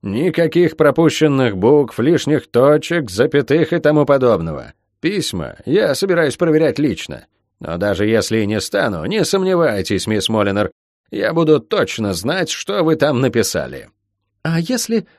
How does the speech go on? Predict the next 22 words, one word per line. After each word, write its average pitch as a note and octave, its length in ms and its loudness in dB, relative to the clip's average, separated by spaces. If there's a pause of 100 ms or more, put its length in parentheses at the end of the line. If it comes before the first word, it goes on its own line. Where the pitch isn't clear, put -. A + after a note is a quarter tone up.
(200)
буркнула G#2+ 440 0
Молли, B2 340 0
не G2 160 -2
в - 60 -6
силах B2 360 0
выносить A2+ 400 -2
надменный F#2+ 500 0
презрительный F#2 560 -2
голос, E2+ 380 0 (420)
"если G#3+ 300 -2
условным G3 420 0
сигналом G3 440 -2
как F3 160 -4
раз G#3 200 -4
и A#3 40 -2
есть F3 360 -2 (220)
письмо G#3+ 300 0
без D#3+ 200 0
единой F#3 340 0
ошибки F#3 360 -4
или E3+ 100 4
помарки, D#3 560 -2